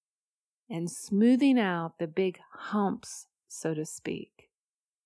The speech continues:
It's going into meditation and doing this through the power of our minds, through the power of our command to these energies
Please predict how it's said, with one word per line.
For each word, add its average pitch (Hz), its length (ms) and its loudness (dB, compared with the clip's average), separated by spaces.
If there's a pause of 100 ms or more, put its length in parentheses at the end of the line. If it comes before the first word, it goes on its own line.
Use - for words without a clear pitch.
(680)
It's 180 240 -4 (120)
going 220 380 4
into 269 260 6
meditation 196 1000 0 (120)
and 180 240 -6
doing 226 360 4
this 160 600 -8 (480)
through 202 100 0
the 185 100 -2
power 233 720 0
of 202 140 -4
our 196 160 -2
minds, 185 1040 -4 (680)
through 196 120 -6
the 196 80 2
power 220 680 0
of 196 140 -4
our 185 260 -2
command 175 1120 -4 (560)
to 254 240 2
these 233 260 4
energies - 840 -6